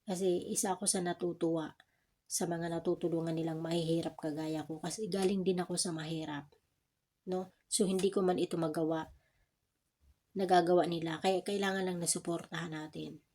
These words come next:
Kasi ang dami nilang natutulungan, hindi tayo mga selfish, na tayo lang gusto umasenso sa buhay. At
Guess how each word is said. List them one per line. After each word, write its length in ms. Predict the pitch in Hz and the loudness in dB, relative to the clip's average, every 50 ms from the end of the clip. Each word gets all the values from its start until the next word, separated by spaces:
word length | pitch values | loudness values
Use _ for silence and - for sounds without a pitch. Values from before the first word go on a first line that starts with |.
| _ _ _ _ _ _ - | _ _ _ _ _ _ -4
Kasi 240 | - 185 175 214 196 | -2 0 0 0 0
ang 80 | 185 196 | 0 0
dami 240 | 202 202 202 202 | 0 0 0 0
nilang 320 | 202 190 190 190 185 185 185 | 0 0 0 0 -2 -2 -4
natutulungan, 720 | 180 - - 185 175 - 175 165 165 165 165 165 165 165 | -6 -2 -2 -2 0 0 0 0 0 0 0 -2 -2 -2
hindi 160 | 175 170 170 | -2 0 -2
tayo 240 | 175 - 165 165 165 | -2 0 -2 -2 -2
mga 240 | 160 160 160 160 156 | -2 -2 -2 -2 -2
selfish, 640 | - 175 156 156 151 - 156 151 - - - - - - - - _ - | -2 -4 -4 -8 -8 -8 -10 -10 -6 -4 -4 -6 -6 -10 -20 -18 _ -4
na 80 | 220 | 0
tayo 240 | 180 185 175 175 180 | 0 2 4 6 6
lang 240 | 175 170 170 165 160 | 6 6 4 2 0
gusto 240 | 165 160 - 170 160 | 0 -2 -2 -4 -4
umasenso 400 | 156 160 - 175 165 156 - 175 170 | -2 -2 0 -2 -2 -4 -4 -2 -2
sa 80 | - 165 | -4 -4
buhay. 560 | 147 151 156 151 147 - 294 294 147 147 156 156 _ _ _ _ _ _ _ _ _ _ - _ _ _ _ _ _ _ _ _ _ _ _ _ _ _ - - | -4 -4 -6 -4 -4 -6 -6 -6 -6 -8 -8 -12 _ _ _ _ _ _ _ _ _ _ -20 _ _ _ _ _ _ _ _ _ _ _ _ _ _ _ -14 -12
At 80 | 185 | -12